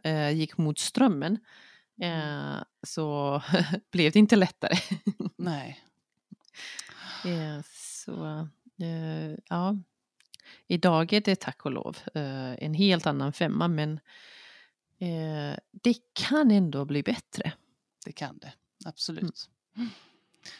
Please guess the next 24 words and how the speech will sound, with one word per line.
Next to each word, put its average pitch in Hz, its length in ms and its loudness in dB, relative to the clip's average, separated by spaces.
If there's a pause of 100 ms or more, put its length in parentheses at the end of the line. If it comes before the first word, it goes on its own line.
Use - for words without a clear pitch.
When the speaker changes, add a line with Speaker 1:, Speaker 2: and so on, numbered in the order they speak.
(340)
Speaker 2:
Vi - 80 -10
ska - 140 2
ändå 196 160 2
vara 185 100 2
glada 175 320 2
att 156 160 -8
vi 160 80 -2
är 160 40 -2
födda 160 300 -6
in 156 180 -4
i - 20 -6
den 147 120 -6
här 147 120 -8
tiden 156 500 -10 (140)
när 170 140 -6
det 165 80 -6
gäller 165 220 0
Speaker 1:
Ja, 175 120 4
Speaker 2:
just - 280 -6
Speaker 1:
absolut, - 420 -6
Speaker 2:
kvinnofrågan. 165 500 -6
Speaker 1:
absolut. 170 600 -10 (140)
Mm. 170 140 0
Speaker 2:
Mm. 175 120 -8